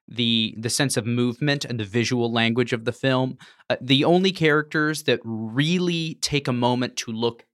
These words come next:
outside of the train and, and make use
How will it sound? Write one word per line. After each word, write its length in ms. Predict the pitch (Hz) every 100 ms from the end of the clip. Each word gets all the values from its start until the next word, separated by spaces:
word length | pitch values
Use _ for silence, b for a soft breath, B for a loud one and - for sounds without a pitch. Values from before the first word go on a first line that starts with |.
| 123
outside 840 | 117 - - - 110 107 127 135
of 220 | - 117
the 80 | 110
train 640 | 107 - 113 113 123 135 123
and, 180 | 113 107
and 240 | 120 117
make 180 | 123 117
use 580 | 101 101 113 151 - -